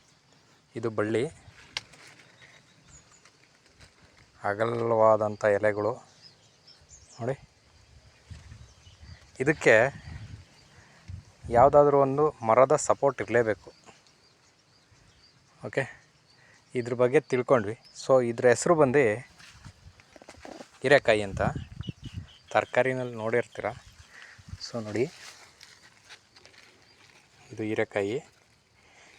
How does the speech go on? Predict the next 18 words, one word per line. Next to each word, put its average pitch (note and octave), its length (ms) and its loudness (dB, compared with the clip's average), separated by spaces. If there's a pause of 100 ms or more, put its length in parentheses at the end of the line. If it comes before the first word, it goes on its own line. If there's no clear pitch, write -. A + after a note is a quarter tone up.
ಹೀರೆಕಾಯಿ A#2+ 480 0
ಬಸ್ಸಾರು B2 340 0
ಮಾಡ್ತಾರೆ, G#2+ 320 -2 (180)
ಹೀರೆಕಾಯಿ A2+ 480 -2
ಪಲ್ಯ G#2+ 300 -2
ಮಾಡ್ತಾರೆ, G#2 320 -4 (180)
ಹೀರೆಕಾಯಿ A2 500 -4 (240)
ಹುಳಿ A2+ 260 -6
ಸಾರು A2+ 220 -4
ಮಾಡ್ತಾರೆ. G2+ 360 -8 (1000)
So - 80 -18 (120)
ಹೀರೆಕಾಯಿ A#2 520 -6 (1800)
ನೋಡಿದ್ರಲ್ಲ, G#2+ 420 -8 (1700)
ಇದನ್ನು A#2+ 280 -4 (480)
ಚಪ್ರ - 320 -2 (800)
ಹಾಕು A#2 320 -10
ಸಹ A#2+ 100 0 (120)
ಬೆಳಿತಾರೆ, B2+ 340 -4